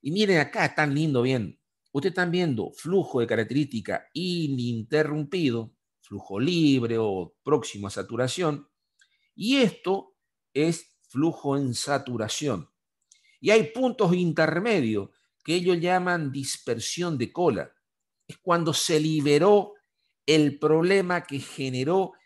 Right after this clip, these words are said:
ese siniestro vial. La dispersión de cola, aquello que cruzan el puente Chaco Corriente y le tocó algún día un camión detenido,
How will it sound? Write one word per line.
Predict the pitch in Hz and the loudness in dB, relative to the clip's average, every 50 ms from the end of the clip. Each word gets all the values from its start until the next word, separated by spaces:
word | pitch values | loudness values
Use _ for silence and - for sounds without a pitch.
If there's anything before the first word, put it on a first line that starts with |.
| _ _ _ _ _ - | _ _ _ _ _ -2
ese | 185 202 - - - 170 | -2 -2 -2 -2 -4 -4
siniestro | - - - 131 135 143 160 190 190 165 170 - 139 135 123 | -4 -4 -4 -4 -4 -4 -2 -2 -2 -2 -4 -4 -6 -4 -4
vial. | 117 135 156 175 160 120 92 - - _ _ _ _ _ _ _ _ _ _ _ _ - | -2 0 2 2 2 2 0 -4 -10 _ _ _ _ _ _ _ _ _ _ _ _ -4
La | - 147 147 | -2 0 0
dispersión | 156 160 143 - - 135 127 120 - - 226 262 262 214 156 | 0 -2 -4 -4 -4 -4 -4 -4 -4 -4 -2 -2 -2 -2 -2
de | 131 113 - | -4 -6 -2
cola, | 190 190 165 131 107 98 110 - _ _ _ _ _ | 0 0 0 0 -2 -4 -10 -14 _ _ _ _ _
aquello | - 120 117 - 156 170 170 170 160 127 | -10 -10 -8 -4 -2 -2 0 0 0 0
que | 131 110 | -2 -4
cruzan | 135 156 165 135 - 120 110 | -2 -2 -4 -4 -4 -8 -10
el | 104 95 - | -10 -10 -8
puente | - 143 160 160 143 131 139 107 - | -6 -4 -4 -4 -4 -4 -8 -10 -8
Chaco | - 151 139 131 - 107 | -4 -4 -4 -4 -4 -6
Corriente | - 127 131 139 170 165 151 131 113 95 | -4 -4 -2 2 2 2 2 2 0 -2
y | 95 98 | -4 -4
le | 104 101 | -4 -4
tocó | - - 98 - 135 160 160 | -6 -6 -10 -6 -2 2 2
algún | 135 131 131 139 143 | 2 2 0 -2 -2
día | 147 160 151 123 95 - - - - _ _ _ | 0 2 2 2 2 0 -2 -8 -20 _ _ _
un | - 151 170 156 | -2 0 0 2
camión | - 135 131 135 143 160 156 147 | 2 2 2 4 4 2 2 4
detenido, | 143 143 143 151 151 147 139 127 117 113 | 4 4 4 4 2 2 2 0 -2 -2